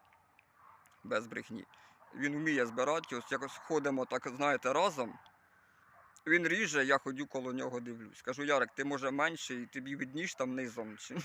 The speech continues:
<laughs> я не знаю. Тому, друзі, такі справи. Завтра він йде в школу.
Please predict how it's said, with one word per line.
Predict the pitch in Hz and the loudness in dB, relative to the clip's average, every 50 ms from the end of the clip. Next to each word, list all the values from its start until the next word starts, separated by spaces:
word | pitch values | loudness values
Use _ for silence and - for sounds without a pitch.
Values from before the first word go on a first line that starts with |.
| 156 180 - | -4 -2 0
<laughs> | 151 135 131 127 123 | 0 0 0 -2 -2
я | 131 131 | -2 -2
не | 131 135 | -2 -4
знаю. | 135 139 139 139 127 - - - - - - - - - - - - - - - - _ | -6 -6 -6 -4 -4 -4 -4 -6 -10 -14 -18 -20 -20 -20 -20 -20 -20 -20 -20 -20 -16 _
Тому, | 147 147 160 160 | -10 -8 -8 -6
друзі, | 143 147 147 139 123 127 117 - | -6 -4 -4 -4 -6 -6 -8 -6
такі | - 127 - 139 127 | -6 -6 -4 -6 -8
справи. | - - - 101 98 - 107 - - - - - - - - - - - - _ | -8 -8 -6 -6 -4 -4 -6 -10 -14 -20 -20 -20 -20 -20 -20 -20 -20 -20 -18 _
Завтра | - 151 175 160 160 151 143 | 4 6 6 6 6 4 4
він | 143 139 139 | 4 4 2
йде | 135 120 123 | 2 2 2
в | 120 - | 0 0
школу. | - - 202 214 220 214 208 190 175 165 | -2 -2 0 0 2 2 2 2 0 0